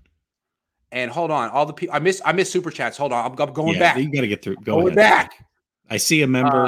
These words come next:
Speaker 1: Uh,
Speaker 2: I see some things.
Speaker 1: Anthony, thank you. Sorry, sorry, sorry. Kev, which is a lot best for tailgating? Blue Lot One. I don't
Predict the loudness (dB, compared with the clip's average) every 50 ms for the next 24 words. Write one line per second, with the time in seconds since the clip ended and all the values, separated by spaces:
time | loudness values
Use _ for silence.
0 | 0 -2 -4 -4 -4 -6 -6 -6 -8 -10 -12 -14 -14 -14 -14 -14 -12 -10 -10 -8
1 | -6 -6 -6 -6 -4 -2 -2 -2 -2 -4 -8 -10 -10 -8 -8 -8 -8 -10 -8 -8
2 | -8 -8 -8 -10 -10 -10 -8 -8 -8 -8 -10 -12 -14 -14 -14 -14 -14 -14 -14 -12
3 | -12 -12 -12 -12 -8 -6 -4 -4 -6 -8 _ _ _ _ _ _ _ -8 -8 -6
4 | -6 -6 -8 -12 -12 -14 -18 _ _ _ -10 -8 -6 -4 -4 -6 -6 -8 -12 -16
5 | _ _ _ _ _ _ _ _ -16 -10 -6 -4 -2 -2 -4 -6 -8 _ _ _
6 | _ _ _ _ _ -20 -14 -10 -8 -8 -8 -8 -12 -16 -18 -20 -20 -20 -20 -16
7 | -14 -12 -12 -12 -14 -16 -18 -20 -20 _ -16 -12 -10 -10 -10 -10 -10 -14 -14 -14
8 | -14 -14 -16 -16 -18 -18 -18 -20 -20 -20